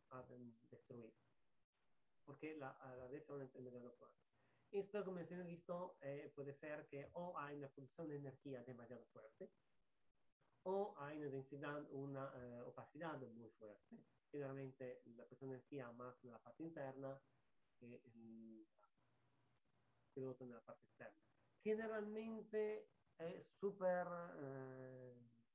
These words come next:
más que quella di Eddington, quello che si nota principalmente nella parte dell'envelope. Allá, eh, hay casos de estrella más masiva,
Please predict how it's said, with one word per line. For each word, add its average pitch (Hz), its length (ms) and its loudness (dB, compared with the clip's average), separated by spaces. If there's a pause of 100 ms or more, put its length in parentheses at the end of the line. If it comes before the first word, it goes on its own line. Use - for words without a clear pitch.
(1080)
más 160 200 0 (140)
que 143 100 -4
quella 147 160 0
di 156 60 0
Eddington, 147 580 0 (1000)
quello 139 160 -2
che 139 120 -6
si 147 120 -6
nota 139 240 -2
principalmente 135 880 -2
nella 127 220 0
parte 120 840 -6
dell'envelope. 117 640 -4 (460)
Allá, 135 380 0 (140)
eh, 131 240 -4
hay 127 200 -4
casos 131 300 -4
de 127 80 -2
estrella 123 300 -6
más 127 140 -4
masiva, 123 600 -6